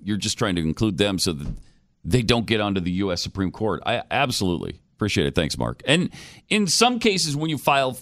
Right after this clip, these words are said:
false charges against people, there are those consequences. You, there are ramifications for that. In, in this case, uh, these women certainly won't be facing anything, um, if they turn out to be false.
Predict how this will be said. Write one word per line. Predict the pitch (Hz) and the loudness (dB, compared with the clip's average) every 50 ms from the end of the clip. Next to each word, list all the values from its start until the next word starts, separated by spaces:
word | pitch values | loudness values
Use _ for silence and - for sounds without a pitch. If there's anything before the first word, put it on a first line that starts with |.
| - _ _ | -16 _ _
false | _ - - - 160 165 165 156 - - | _ -20 -6 -2 -2 -2 0 0 -2 -2
charges | - - - 156 175 220 202 143 139 113 104 | 0 0 0 2 2 2 0 0 -2 -2 -2
against | 87 80 90 76 - - | -2 -4 -4 -4 -2 -4
people, | 107 90 - 127 | -4 -4 -2 -2
there | 127 151 143 131 - | -2 0 -2 -2 -2
are | - 190 214 240 240 | 0 2 2 2 2
those | 180 160 113 98 90 - - | 2 0 0 0 -2 -4 -6
consequences. | - - - 131 113 101 - - - - 87 64 - - 58 57 - 80 | -8 -4 0 0 0 0 -2 -6 -6 -4 -6 -4 -4 -8 -8 -8 -4 -4
You, | 95 110 | -4 -2
there | 101 117 120 123 123 | 0 0 0 0 0
are | 151 185 233 | -2 -2 -2
ramifications | 247 214 - 82 92 - - - 101 85 64 - - - - | -2 -2 -2 -2 -6 -8 -8 -4 -4 -2 -2 -2 -6 -6 -8
for | - - 65 64 | -8 -8 -6 -6
that. | 60 50 50 - - _ _ _ _ _ _ _ _ _ _ _ _ _ _ _ _ _ _ _ _ _ _ _ _ _ _ _ - | -6 -6 -8 -12 -14 _ _ _ _ _ _ _ _ _ _ _ _ _ _ _ _ _ _ _ _ _ _ _ _ _ _ _ 0
In, | 127 135 127 113 101 92 87 - | 2 2 4 2 0 -2 -6 0
in | 127 131 123 110 95 | 0 2 2 2 2
this | 139 175 170 - | 0 0 0 0
case, | - 202 220 240 233 - - - - _ _ _ _ _ - 127 127 98 - - - - | 0 0 0 0 -2 -4 -6 -6 -8 _ _ _ _ _ -14 -14 -14 -14 -16 -20 -8 -2
uh, | 135 123 117 110 | 0 2 2 2
these | 107 110 117 107 92 | 2 0 0 0 0
women | 95 107 120 120 95 80 | 0 0 2 2 0 0
certainly | - - 92 57 67 76 76 | 0 -2 -2 -2 -2 -2 -2
won't | 69 60 - | -2 -4 -4
be | 60 58 | -8 -10
facing | - - 67 62 - - 67 65 69 | -4 -4 -4 -4 -2 -4 -6 -6 -6
anything, | 69 67 64 - 58 55 62 87 - _ _ _ - - | -6 -8 -8 -8 -10 -12 -12 -12 -16 _ _ _ -12 -8
um, | 67 65 64 65 64 60 60 62 - - _ _ _ - _ _ | -6 -4 -4 -4 -4 -4 -6 -6 -8 -10 _ _ _ -20 _ _
if | - 92 87 - | -6 -6 -6 -4
they | - 90 | -4 -4
turn | 80 - 92 78 | -2 -2 -2 0
out | 76 67 - | 0 -2 -4
to | - | -4
be | - 64 | -6 -6
false. | - - 64 50 - 78 - - | -6 -4 -6 -6 -6 -8 -10 -12